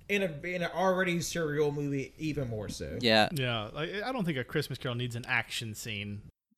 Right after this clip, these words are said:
Speaker 2: I mean, the, and the thing, but the thing is too, is that, like,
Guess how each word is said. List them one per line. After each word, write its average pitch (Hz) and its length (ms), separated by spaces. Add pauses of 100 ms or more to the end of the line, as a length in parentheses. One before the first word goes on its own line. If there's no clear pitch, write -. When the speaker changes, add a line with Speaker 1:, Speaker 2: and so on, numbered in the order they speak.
Speaker 2:
I 185 120
mean, 185 220 (200)
the, 151 300
and 185 100
the 185 80
thing, 269 240
but 170 160
the 170 80
thing 214 220
is 175 260
too, 165 140
is 139 240
that, 123 160
like, 107 300